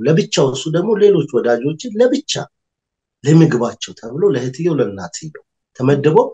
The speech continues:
ልክ እንደተበደለ ምግብ እንዳልቀረበላቸው ሰው።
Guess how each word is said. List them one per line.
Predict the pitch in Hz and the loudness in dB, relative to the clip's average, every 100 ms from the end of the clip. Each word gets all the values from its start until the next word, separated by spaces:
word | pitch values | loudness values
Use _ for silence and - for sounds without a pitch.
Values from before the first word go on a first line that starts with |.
| _ _ - | _ _ -4
ልክ | 233 - | -2 2
እንደተበደለ | 131 - 107 110 98 104 95 | 2 2 -2 -8 -8 -12 -4
ምግብ | 123 143 151 | 0 2 2
እንዳልቀረበላቸው | 113 104 101 - - 170 165 - - - 160 | 0 -2 -6 -10 -10 -16 -18 -20 -20 -20 -16
ሰው። | - | -16